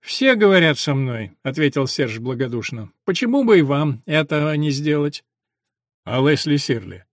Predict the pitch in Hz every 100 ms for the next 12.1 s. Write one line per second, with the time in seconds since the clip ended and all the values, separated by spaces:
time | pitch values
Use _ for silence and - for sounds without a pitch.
0 | _ _ 202 220 180 180 175 135 _ _
1 | _ 208 233 233 254 247 160 101 _ _
2 | _ 175 208 - 220 220 139 107 92 -
3 | _ _ _ _ _ _ 95 104 139 147
4 | - 139 143 147 151 143 127 101 131 113
5 | 104 120 135 - 127 165 185 - 117 117
6 | 117 113 143 143 127 117 117 117 113 98
7 | 87 98 _ _ _ _ _ _ 196 220
8 | 220 196 151 151 180 170 175 170 151 202
9 | 202 165 139 117 104 110 117 - 135 139
10 | 123 143 120 135 120 120 143 175 143 135
11 | 131 151 120 135 131 123 - 127 113 98